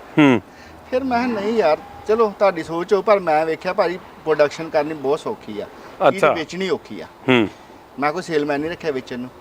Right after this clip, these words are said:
Speaker 1: ਅੱਛਾ ਜੀ, ਆਪ ਹੀ ਸੇਲ ਕਰਦੇ ਹੋ?
Speaker 2: ਨਹੀਂ, ਦੇਖੋ, ਮੈਂ ਆਪੇ ਆਉਂਦੇ, ਲੈਣ ਵਾਲੇ ਆਪ ਆਉਂਦੇ ਆ। ਤੁਸੀਂ ਗੱਲ ਸਮਝੋ, ਤੁਸੀਂ ਇੱਕ ਪੈਕਟ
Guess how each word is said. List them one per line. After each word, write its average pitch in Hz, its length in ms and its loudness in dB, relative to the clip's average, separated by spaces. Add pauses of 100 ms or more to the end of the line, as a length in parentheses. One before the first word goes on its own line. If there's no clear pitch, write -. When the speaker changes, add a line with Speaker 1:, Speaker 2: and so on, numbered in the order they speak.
(440)
Speaker 1:
ਅੱਛਾ 139 180 2
ਜੀ, 120 160 0
ਆਪ 143 260 8
ਹੀ 170 60 2
ਸੇਲ 135 220 4
ਕਰਦੇ 104 240 2
ਹੋ? 104 40 2
Speaker 2:
ਨਹੀਂ, 165 120 0 (220)
ਦੇਖੋ, 175 220 -2
ਮੈਂ 170 240 -2 (420)
ਆਪੇ 262 200 0
ਆਉਂਦੇ, 180 260 0 (100)
ਲੈਣ 170 280 4
ਵਾਲੇ 226 240 6
ਆਪ 135 200 4
ਆਉਂਦੇ 98 240 -6
ਆ। - 20 -10 (880)
ਤੁਸੀਂ 175 180 -2
ਗੱਲ 170 140 4
ਸਮਝੋ, 175 360 0
ਤੁਸੀਂ 170 320 -4
ਇੱਕ 175 140 -8
ਪੈਕਟ 160 320 4